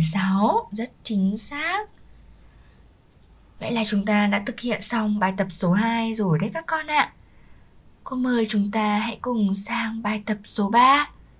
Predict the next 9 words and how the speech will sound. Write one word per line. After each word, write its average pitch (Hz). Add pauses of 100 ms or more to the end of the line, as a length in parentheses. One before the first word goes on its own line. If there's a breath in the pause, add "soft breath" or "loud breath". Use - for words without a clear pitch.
(160)
số. 208 (880 soft breath)
Các -
con 214
hãy 208
điền 220
những 202
số 175
thích -
hợp 269